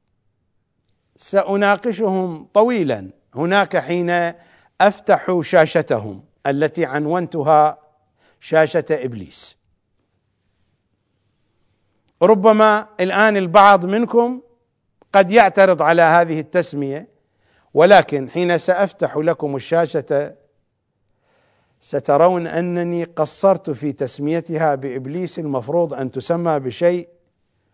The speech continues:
أقوى من هذه التسمية، لأنكم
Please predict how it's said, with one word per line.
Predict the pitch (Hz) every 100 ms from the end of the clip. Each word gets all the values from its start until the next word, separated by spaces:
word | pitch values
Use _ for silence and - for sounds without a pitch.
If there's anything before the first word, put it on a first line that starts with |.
| _ -
أقوى | 233 - 170 160 160 160
من | 135 139
هذه | 131 165 156 147
التسمية، | 135 127 - 85 - _ _ _ _ _ _ _ _ _ _ _ _ _ 123
لأنكم | 147 170 175 160 156 151